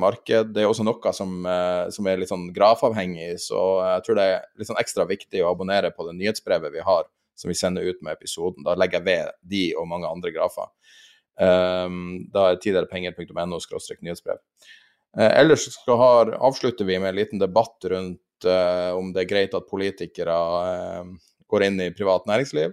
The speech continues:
Jeg tror kanskje det kan være verdt å høre på helt til slutten. Og så er jo selvfølgelig gjeldstaket nå, det er jo det s-, skumle er jo, er femtende november, eh, den datoen der i U S A defaulter, hvem vet?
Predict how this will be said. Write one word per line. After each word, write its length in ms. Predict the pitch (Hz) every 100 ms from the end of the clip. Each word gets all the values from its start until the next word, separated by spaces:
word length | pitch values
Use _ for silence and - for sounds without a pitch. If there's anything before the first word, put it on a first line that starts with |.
| -
Jeg 100 | 165
tror 160 | - 113
kanskje 240 | 110 -
det 100 | 92 90
kan 80 |
være 160 | 90 87
verdt 180 | 92 92
å 80 | 87
høre 240 | 92 95
på 140 | 85 85
helt 140 | 87
til 100 | 101
slutten. 320 | - 143 180 185 _ - - - _ _ _
Og 100 | 117
så 160 | - 117
er 60 |
jo 100 | 110
selvfølgelig 300 | 95 98 95
gjeldstaket 720 | 95 104 - 113 92 90 87
nå, 240 | 87 90 85
det 80 | 87
er 80 | 87
jo 80 |
det 140 | 82 87
s-, 160 | - - - _
skumle 420 | - - 101 98
er 220 | 85 87
jo, 160 | 85 82
er 160 | 95 87
femtende 500 | 101 95 - 98 90
november, 600 | 90 92 92 87 82 85
eh, 460 | 85 85 85 85 85
den 320 | 90 87 87
datoen 460 | 95 95 - 85
der 100 | 85
i 80 | 85
U 60 | 87
S 80 | -
A 100 | 95
defaulter, 400 | 87 98 127 101
hvem 200 | 98 98
vet? 260 | 160 _